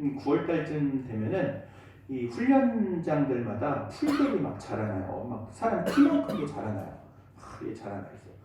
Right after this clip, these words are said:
그러면 훈련장을 정비해야 되는데 이 훈련장을 정비하기 위해서,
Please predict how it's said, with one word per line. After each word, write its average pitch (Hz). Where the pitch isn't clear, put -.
그러면 170
훈련장을 262
정비해야 175
되는데 139
이 190
훈련장을 233
정비하기 160
위해서, -